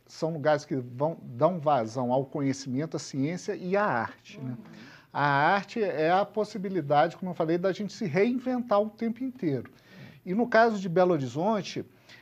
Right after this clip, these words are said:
Speaker 1: é, é um, uma coisa muito, muito legal que s-, que tá acontecendo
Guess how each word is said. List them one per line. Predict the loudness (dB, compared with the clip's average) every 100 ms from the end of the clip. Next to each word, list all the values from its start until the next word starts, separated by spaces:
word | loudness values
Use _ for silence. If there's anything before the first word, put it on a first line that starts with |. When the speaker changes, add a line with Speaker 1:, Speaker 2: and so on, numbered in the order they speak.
| -10
Speaker 1:
é, | 0 4 4 4 2 2
é | 0
um, | 0
uma | -2 0 2
coisa | 6 6 6
muito, | 4 4 2 0 -6
muito | -6 -2 0 0 0
legal | 2 2 4 6 6
que | 2 -8
s-, | -10 -14 -12
que | -6
tá | 0 0
acontecendo | 0 -4 -4 -4 0 0 0 -4